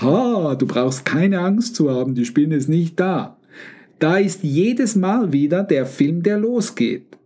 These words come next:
Und vermutlich noch ein paar Minuten danach und vielleicht fast das kleine Mädchen weiß, jetzt geht's dann wieder in den Keller, dann fängt die bereits an.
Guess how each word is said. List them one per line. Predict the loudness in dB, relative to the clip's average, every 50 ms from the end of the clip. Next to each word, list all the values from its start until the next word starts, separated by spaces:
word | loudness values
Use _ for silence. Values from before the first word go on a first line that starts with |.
| _ _ _ _ _ _ _ _ _ _ _ _ _ _ _ _ -2
Und | 0 0 0 0
vermutlich | 0 0 -2 0 0 2 0 0 0 0 0 0 2 2
noch | 0 0 0
ein | -2 -4 -2
paar | -2 -2 0 0
Minuten | 0 0 0 0 -2 -2 -2 0 0
danach | 0 2 2 0 0 0 -2 0 0
und | -2 -2 -2 0
vielleicht | 0 0 0 2 2 0 0 0
fast | 0 0 0 0 0
das | -2 -2 -2
kleine | -2 -2 0 0 0
Mädchen | 0 0 -2 -2 -2 -2 -4 -4 -2 -2
weiß, | 0 0 2 0 2 0
jetzt | -2 -2 0
geht's | 0 0 0 0 0
dann | -2 0 0
wieder | 2 2 2
in | 2 2
den | 0 0 0
Keller, | 0 2 2 2 2 0
dann | -2 -2 0
fängt | 0 0 0 0 0
die | 0
bereits | 0 0 0 0 0 0 0 -2 -2
an. | 0 0 2 0 0 -4 -8 _